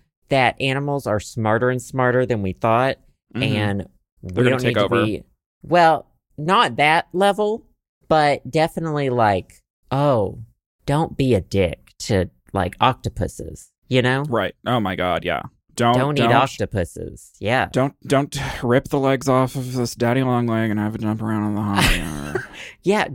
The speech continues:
Speaker 1: Don't. Oh, me burning those spiders. <gasps> That's what
Speaker 2: What?
Speaker 1: they're dreaming about. Well, they're having nightmares about assholes like me as,
Speaker 2: Well,
Speaker 1: like,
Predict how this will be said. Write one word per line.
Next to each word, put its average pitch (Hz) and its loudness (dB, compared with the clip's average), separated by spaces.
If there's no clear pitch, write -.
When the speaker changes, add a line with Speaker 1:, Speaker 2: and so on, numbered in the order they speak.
Speaker 1:
Don't. 170 0
Oh, 269 6
me 175 0
burning 131 0
those 110 -2
spiders. 156 -4
<gasps> - -20
That's 285 0
what 123 0
Speaker 2:
What? 80 -2
Speaker 1:
they're 113 2
dreaming 143 -2
about. 90 -4
Well, 135 -4
they're 139 2
having 151 0
nightmares 113 0
about 127 0
assholes 160 0
like 151 2
me 156 -2
as, 240 4
Speaker 2:
Well, 254 4
Speaker 1:
like, 135 0